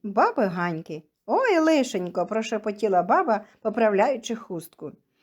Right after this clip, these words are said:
«Тільки щоб не подумали, що я якась модниця, бо в мене халат робочий,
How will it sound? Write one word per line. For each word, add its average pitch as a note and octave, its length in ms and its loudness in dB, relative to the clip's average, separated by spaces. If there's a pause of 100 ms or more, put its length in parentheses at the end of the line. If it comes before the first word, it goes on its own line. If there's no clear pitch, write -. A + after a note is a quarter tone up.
(180)
«Тільки F#4+ 340 4
щоб F4+ 260 2
не E4+ 160 4
подумали, D#4 600 2
що - 200 -6
я A3 220 4
якась C4 440 0
модниця, A3 680 2
бо G3+ 180 4
в A#3+ 40 2
мене F4+ 240 4
халат A#3 440 4
робочий, D4 680 0